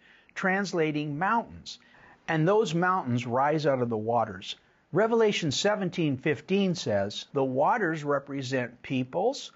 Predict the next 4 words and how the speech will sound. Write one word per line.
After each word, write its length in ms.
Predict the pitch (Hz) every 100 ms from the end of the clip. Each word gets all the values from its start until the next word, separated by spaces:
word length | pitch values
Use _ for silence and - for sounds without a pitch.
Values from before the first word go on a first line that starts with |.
| _ -
multitudes, 1000 | 131 139 131 131 123 - 147 180 208 - _ -
nations, 600 | 117 117 117 - 143 147
and 180 | 160 -
tongues." 600 | 226 240 120 - -